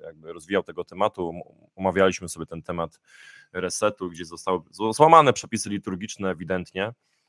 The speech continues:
E, i wielu, znaczy wielu, dobra, nie będę mówił, że wielu, bo rozmawiałem z kilkoma,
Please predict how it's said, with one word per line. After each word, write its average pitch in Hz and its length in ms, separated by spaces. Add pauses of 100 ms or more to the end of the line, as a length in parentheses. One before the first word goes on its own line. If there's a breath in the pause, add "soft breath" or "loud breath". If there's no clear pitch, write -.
(540 soft breath)
E, 92 420
i 120 120
wielu, 127 400 (140)
znaczy 113 240
wielu, 98 340
dobra, 101 240
nie 104 80
będę 101 160
mówił, 95 160
że 90 160
wielu, 104 240
bo 92 200
rozmawiałem 95 540
z - 100
kilkoma, 101 500